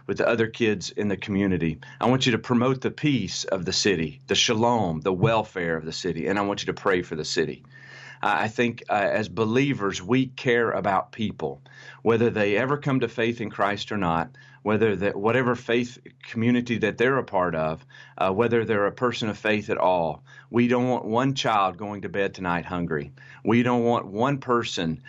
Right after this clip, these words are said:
suffering the ravages of addiction. We don't want one person going to bed tonight feeling unsafe in their own home. Um, and we don't want one kid missing the opportunity to have a great education. We care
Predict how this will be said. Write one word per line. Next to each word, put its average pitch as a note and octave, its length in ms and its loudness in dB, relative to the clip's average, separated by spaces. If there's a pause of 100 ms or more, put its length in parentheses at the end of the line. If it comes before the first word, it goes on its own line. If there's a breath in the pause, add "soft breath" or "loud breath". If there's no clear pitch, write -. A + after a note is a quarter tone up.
(140 loud breath)
suffering A2+ 520 -2
the F#2 80 0
ravages F#2+ 580 0
of F2 140 -2
addiction. F2 720 -2 (260 loud breath)
We A2+ 120 4
don't B2 240 2
want A#2 240 0
one B2+ 300 0
person A2 440 -2
going G2+ 320 0
to G2+ 100 -2
bed F2+ 420 2 (200 loud breath)
tonight G#2 380 0
feeling G2+ 420 0
unsafe G2 840 -2 (240 loud breath)
in G2 140 0
their G2 180 4
own F#2+ 180 0
home. E2+ 460 0 (340 loud breath)
Um, F#2+ 320 2
and A2 140 2
we A#2 100 4
don't A#2+ 180 2
want A2 180 -2
one A#2 240 0
kid G2 500 0
missing A#2 380 0
the G2 80 0
opportunity F#2+ 680 -2
to F2+ 60 0
have F#2+ 160 0
a F2 60 -2
great F#2 240 2
education. E2+ 720 -2 (260 loud breath)
We A#2+ 220 2
care A2+ 640 0